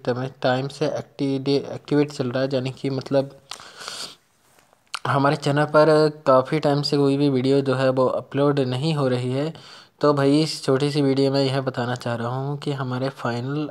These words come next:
exam जो है ट्वेल्थ class के वह <clears throat> आ चुके हैं।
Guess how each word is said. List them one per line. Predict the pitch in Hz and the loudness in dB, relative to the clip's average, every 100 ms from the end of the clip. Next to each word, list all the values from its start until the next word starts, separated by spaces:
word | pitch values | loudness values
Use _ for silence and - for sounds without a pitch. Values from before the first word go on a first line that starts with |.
| - | -8
exam | 123 - 127 127 131 139 | -8 -6 -4 0 0 -2
जो | 131 123 | -2 -2
है | 117 113 | -2 -6
ट्वेल्थ | - 120 117 | -4 -4 -6
class | 120 113 113 | -6 -6 -6
के | - 131 143 | -10 -8 -6
वह | 135 120 123 147 147 143 - - - - - - - - - | -6 -4 -2 0 0 0 -6 -20 -20 -20 -16 -16 -18 -20 -10
<clears throat> | - 240 220 190 165 - | -4 2 4 4 0 0
आ | 135 151 | 2 2
चुके | 160 139 143 | 0 -4 -4
हैं। | 139 165 | -4 -4